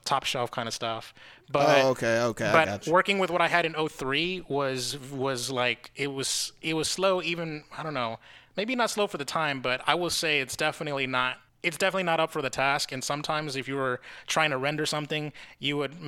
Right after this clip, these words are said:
Speaker 1: you would have to hope, you know, obviously save your work every so often, you know, because if it crashes, or even, or even worse, if it crashes during the export, man, that's gonna be a pain in the ass. But,
Speaker 2: Real
Speaker 1: um,
Speaker 2: talk.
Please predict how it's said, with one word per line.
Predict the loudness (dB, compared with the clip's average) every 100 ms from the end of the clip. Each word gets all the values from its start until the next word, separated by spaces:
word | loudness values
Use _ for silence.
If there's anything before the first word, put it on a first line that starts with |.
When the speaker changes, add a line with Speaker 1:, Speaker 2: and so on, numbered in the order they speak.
| -6
Speaker 1:
you | -4
would | 0
have | 0
to | 0
hope, | -2 -4 -4
you | -4
know, | -4 -6 -2
obviously | 0 0 -4 -4
save | 0 0 0
your | 0
work | 0 0 0
every | -2 -2
so | 0 2
often, | 0 0 -8 -10 -16 -8
you | -6
know, | -4 -6 -4
because | -4 -2 -4
if | -4
it | -2
crashes, | 2 4 4 2 -2 -4 -8 -12 -10 -2
or | 0 2
even, | 0 0 -2 -6 -8
or | -2 2
even | 2 2
worse, | 0 0
if | -4
it | 0
crashes | 2 2 0
during | -2 -4
the | 0
export, | 0 0 -2 -2 -2
man, | -4 -4 -4
that's | -6 -8
gonna | -8 -10
be | -8
a | -8
pain | -6 -6
in |
the | -4
ass. | -6 -6 -10 -12 -14 -20 -20 _ 0
But, | 2 4
Speaker 2:
Real | 4
Speaker 1:
um, | 2
Speaker 2:
talk. | 0 0 0